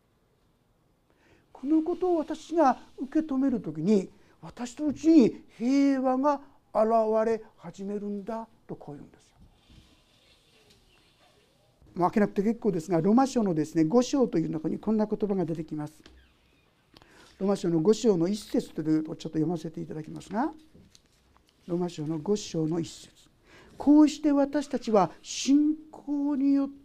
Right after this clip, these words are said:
て義と認められたので、私たちの主イエス・キリストによって神との平和を持っています。」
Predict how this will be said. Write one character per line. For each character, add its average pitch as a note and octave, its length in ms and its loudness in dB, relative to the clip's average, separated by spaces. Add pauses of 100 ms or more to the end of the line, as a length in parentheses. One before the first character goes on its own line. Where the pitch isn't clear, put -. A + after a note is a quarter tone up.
(140)
て A#3+ 340 0
義 G#3+ 260 0
と B3 180 2
認 F3 360 0
め C4+ 240 2
ら C4+ 140 -2
れ B3+ 140 0
た G#3+ 180 -8
の D3+ 180 -4
で、 G#3+ 360 4 (180)
私 B3+ 360 0
た - 60 -20
ち - 120 -10
の A#3 280 0
主 - 300 0 (100)
イ A3 100 2
エ G#3 60 4
ス・ - 160 -10
キ - 220 -12
リ A#3+ 120 -4
ス - 160 -14
ト C4+ 140 -8
に B3+ 140 -2
よ B3+ 80 -4
っ - 20 -14
て - 520 0 (120)
神 F4+ 460 4
と A3 120 2
の D#3+ 200 0 (280)
平 D#4 480 4
和 D4+ 160 2
を D#4 280 2
持 G3+ 160 0
っ A#3 40 0
て - 320 -16
い B2 100 -10
ま A#2+ 140 -14
す。」 - 140 -20